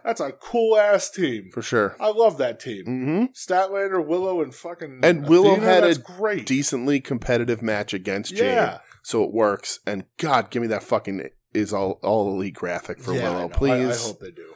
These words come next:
Speaker 1: Um,
Speaker 2: But I know she's busy. She's going to
Speaker 1: Sure.
Speaker 2: Japan. And
Speaker 1: Well, yeah, she's
Speaker 2: so
Speaker 1: going over to Tokyo Joshi Pro.
Speaker 2: Yeah.
Speaker 1: Thunder Rosa's going over to Tokyo
Speaker 2: Right.
Speaker 1: Joshi Pro. So
Speaker 2: Yeah.
Speaker 1: that's, I'll, I'll
Speaker 2: Yep.
Speaker 1: watch that when they're over there. I
Speaker 2: Right.
Speaker 1: think that's cool. Uh, next I have is Tony Storm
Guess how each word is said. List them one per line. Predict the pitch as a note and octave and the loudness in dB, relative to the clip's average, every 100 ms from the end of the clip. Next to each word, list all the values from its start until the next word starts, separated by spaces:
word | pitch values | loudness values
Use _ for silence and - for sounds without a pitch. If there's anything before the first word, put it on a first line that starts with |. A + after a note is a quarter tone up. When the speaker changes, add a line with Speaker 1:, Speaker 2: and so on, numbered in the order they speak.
| _ - | _ -8
Speaker 1:
Um, | A#2+ B2 B2 | -2 0 0
Speaker 2:
But | A2 F2+ - | 0 0 2
I | |
know | C3 B2+ | 2 2
she's | B2 | -2
busy. | A2+ G#2+ F#2+ | -2 -2 -2
She's | G2 A2 A2 | -8 -10 -10
going | - A2+ | -6 -2
to | G#2+ G#2 | 0 2
Speaker 1:
Sure. | A#3+ G#3 | 2 2
Speaker 2:
Japan. | - - G2+ G2 G2+ | -2 -8 -6 -4 -4
And | G2 F#2 C3 | -4 -4 -2
Speaker 1:
Well, | C3+ | 0
yeah, | F3+ | 0
she's | F3+ C3+ | 0 0
Speaker 2:
so | F#2+ | 2
Speaker 1:
going | B2+ | 2
over | C3 C3 | 2 4
to | B2+ B2 - _ _ - | 4 2 -4 _ _ -10
Tokyo | C3+ A#2+ B2+ A#2+ | -6 -6 -6 -8
Joshi | A#2 A#2 - G#2+ | -6 -8 -8 -8
Pro. | C#3+ D3+ E3+ F3 | -2 2 4 4
Speaker 2:
Yeah. | F3 - _ - G#2+ _ - | 0 -8 _ -20 -20 _ -10
Speaker 1:
Thunder | A2+ F#2+ | -10 -10
Rosa's | E2+ G2 C3 D#3 | -12 -10 -8 -4
going | D#3 D#3 D#3+ | 2 4 2
over | D#3 | 0
to | D#3 | -4
Tokyo | E3 E3+ | -4 -2
Speaker 2:
Right. | D3+ | -4
Speaker 1:
Joshi | E3 D#3 E3 | -6 -6 -10
Pro. | - E3+ E3 E3 | -8 -4 -2 -2
So | - B2+ A2+ G#2+ - | -2 -4 -4 -8 -8
Speaker 2:
Yeah. | - - - | -6 -6 -8
Speaker 1:
that's, | C3+ - - - - - - - | -10 -10 -14 -16 -20 -20 -20 -14
I'll, | C3+ E3+ - - | -14 -14 -14 -8
I'll | G3 | -2
Speaker 2:
Yep. | A3 | 2
Speaker 1:
watch | E3+ - | 2 0
that | D#3 | -4
when | C3+ | -4
they're | C3 B2 | -6 -4
over | A#2+ | -4
there. | A#2+ B2+ E3 | -4 -4 -4
I | C3 | -2
Speaker 2:
Right. | F3+ | -4
Speaker 1:
think | F3 | -4
that's | E3 | -8
cool. | - A2+ C#3 _ _ _ _ _ | -10 -10 -10 _ _ _ _ _
Uh, | A#2+ A#2 A#2+ A#2 - C3 | -10 -8 -8 -10 -12 -4
next | C#3 D3+ - | -2 -2 -4
I | C#3+ C3+ | -4 0
have | C#3+ D3+ D3 | 0 0 -4
is | C#3+ | -10
Tony | - E3 E3+ | -10 -8 -8
Storm | E3 - F#3 G3+ G#3+ G#3+ | -8 -8 -6 -4 -6 -8